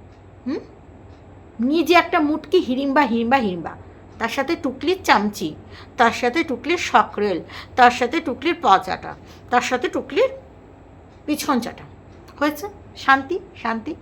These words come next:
আমাকে রোজ এসে, জানো দর্শক বন্ধুরা, আমাকে রোজ এসে, মানে রোজ মানে কি, রোজ আসে না, মাঝে মাঝে এসে খোঁচা দেয়, বলো তো?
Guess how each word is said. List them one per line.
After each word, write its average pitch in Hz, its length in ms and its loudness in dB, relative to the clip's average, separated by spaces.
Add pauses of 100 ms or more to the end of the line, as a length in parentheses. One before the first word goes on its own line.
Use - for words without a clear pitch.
(440)
আমাকে 339 440 0
রোজ 330 580 2
এসে, 254 240 -4
জানো 269 260 2
দর্শক 233 280 2
বন্ধুরা, 240 420 0 (360)
আমাকে 311 280 0
রোজ 277 500 0
এসে, 285 440 0 (360)
মানে 294 180 2
রোজ 330 340 2
মানে 370 200 2
কি, 294 120 -2
রোজ 311 360 2
আসে 277 260 4
না, 330 160 0 (320)
মাঝে 277 240 4
মাঝে 320 260 -2
এসে 339 300 -2
খোঁচা 233 380 0
দেয়, 180 180 -8
বলো 233 240 2
তো? 311 160 -8